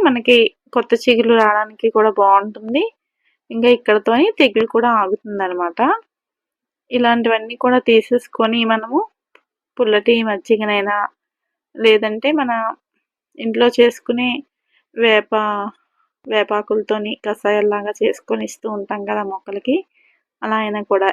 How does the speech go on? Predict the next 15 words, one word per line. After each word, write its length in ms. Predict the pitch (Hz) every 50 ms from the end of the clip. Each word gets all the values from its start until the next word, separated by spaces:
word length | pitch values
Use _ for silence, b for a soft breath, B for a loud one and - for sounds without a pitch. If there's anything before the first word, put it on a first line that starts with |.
| -
ఏదైనా 460 | 208 220 220 220 196 202 202 196 202 202
కూడా 260 | - - 202 196 202
మనము 360 | 202 196 190 196 208 233 302 440 466 - _ _ _ _ _ _ _ _ _
ఇస్తే 300 | 220 220 - - _ 220 214
మనకైతే 520 | 208 208 202 202 190 202 190 185 - - 208 214
ఇలాగా 360 | 214 208 208 202 196 208 247 269
రావడం 380 | 262 220 196 196 196 202 208
అయితే 240 | 202 202 196 - 254 294 302
ఆగుతుందన్నమాట. 800 | 240 202 185 185 196 _ 196 196 190 196 185 175 185 180 180 - 240 330 427 - _ _ _ _ _ _ _ _ _ _ _ _ _ _ _ _ _ _ _ _ _ _ _ _ _ _ _ _ _ _ _
కాకరకాయ 480 | 233 202 220 214 - 214 208 - 240 233
అయితే 180 | 233 226 - 233
మాత్రం 340 | 226 226 214 - 247 277 311 302
చాలా 360 | - - 233 208 196 190 202 202
బాగా 280 | 202 202 196 196 202 220
వచ్చేసిందనమాట. 1000 | 233 226 _ - - 226 - - - 214 202 196 190 190 185 185 180 180 -